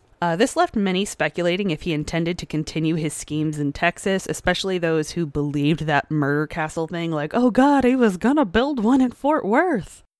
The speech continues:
Uh, it never was actually finished. Once again, Holmes was not paying his debts. He was not paying the people that were working for him or any for, for the services that were needed.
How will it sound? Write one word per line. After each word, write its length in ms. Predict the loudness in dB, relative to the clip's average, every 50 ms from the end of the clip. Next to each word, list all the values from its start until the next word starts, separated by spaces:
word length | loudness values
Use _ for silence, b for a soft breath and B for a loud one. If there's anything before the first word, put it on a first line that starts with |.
| -2
Uh, 160 | 2 2 2 2
it 100 | 2 2
never 360 | 2 2 2 0 -2 -4 -6 -10 -12
was 240 | -6 -4 -2 0 0
actually 340 | 0 -2 -2 -6 -6 -6
finished. 580 | -6 -6 -6 -6 -4 -4 -4 -6 -8 -12 -16 -20 _ _ _ -12
Once 240 | -8 -8 -8 -6 -6
again, 300 | -6 -4 -2 -2 -2 -2
Holmes 320 | -2 -2 -2 -2 -2 -2 -2
was 180 | -4 -4 -2
not 240 | -2 -2 -2 -2 -2
paying 220 | -4 -6 -6 -6
his 160 | -8 -10 -8 -4
debts. 360 | 0 0 0 0 -2 -6 -12
He 60 | -14
was 100 | -12 -8
not 220 | -6 -6 -6 -6
paying 180 | -6 -8 -8 -8
the 80 | -6 -6
people 260 | -8 -8 -8 -10 -10
that 200 | -10 -10 -10 -12
were 160 | -12 -16 -16 b b -4
working 320 | -2 -2 -2 -2 -4 -4
for 180 | -4 -6 -6 -4
him 320 | -4 -4 -4 -2 -2 -2
or 100 | -4 -4
any 200 | -4 -6 -6 -8
for, 280 | -10 -12 -12 -10 -10 -10 -12 -16 -20 _ _ _
for 160 | -6 -4 -4
the 120 | -4 -6 -8
services 580 | -4 0 0 0 0 -2 -4 -4 -6 -6 -4
that 140 | -4 -4 -4
were 120 | -4 -6 -6
needed. 460 | -6 -6 -6 -4 -4 -4 -4 -6